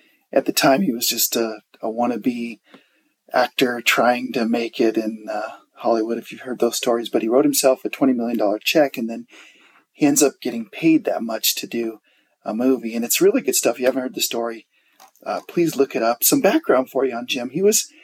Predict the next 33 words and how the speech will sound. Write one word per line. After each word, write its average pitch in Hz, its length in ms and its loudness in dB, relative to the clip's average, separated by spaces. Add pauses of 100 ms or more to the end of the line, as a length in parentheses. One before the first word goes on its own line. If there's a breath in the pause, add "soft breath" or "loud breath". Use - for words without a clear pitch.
(240 soft breath)
his 143 100 2
actual 320 280 4
name 160 260 4
was 135 180 -2
James 156 540 2 (120)
Eugene 139 400 0
Carey. 123 400 -2 (140)
He 135 60 -4
was 120 80 -2
born 131 200 2
in 120 80 -4
nineteen 135 380 2
sixty-two 131 680 -2
in 143 220 -6 (680 soft breath)
Canada. 220 320 2
It - 40 -6
was - 100 -6
actually 117 280 0
Ontario, 139 520 0 (180)
Ontario, 208 760 0
Canada, - 380 -8 (580 soft breath)
and 135 180 2
was 135 140 2
the 139 80 2
youngest 143 320 2
of 120 120 -2
four 131 240 0
kids. 120 600 0 (440 soft breath)
Carey 170 220 4
was, 143 320 4
uh, 113 260 2 (280)
an - 100 -6
extrovert 123 680 -2